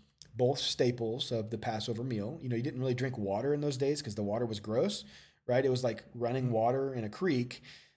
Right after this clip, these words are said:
Speaker 1: uh, that people washed their clothes in and, and other things. And so often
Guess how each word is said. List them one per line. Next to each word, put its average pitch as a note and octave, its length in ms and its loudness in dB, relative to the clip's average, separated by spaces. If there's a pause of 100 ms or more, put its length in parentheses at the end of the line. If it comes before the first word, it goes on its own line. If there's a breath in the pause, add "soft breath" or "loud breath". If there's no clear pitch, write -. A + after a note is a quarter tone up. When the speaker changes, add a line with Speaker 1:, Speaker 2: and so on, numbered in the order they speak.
(140 loud breath)
Speaker 1:
uh, A2 220 0
that A2 160 -2
people A#2+ 220 -2
washed A#2 260 2
their A#2+ 80 -6
clothes B2+ 320 4
in A2+ 280 -2
and, G#2 240 -2
and G#2 160 -2
other A2+ 240 -2
things. G2+ 420 -8
And A2 140 -4
so A2+ 240 0
often A#2 680 -2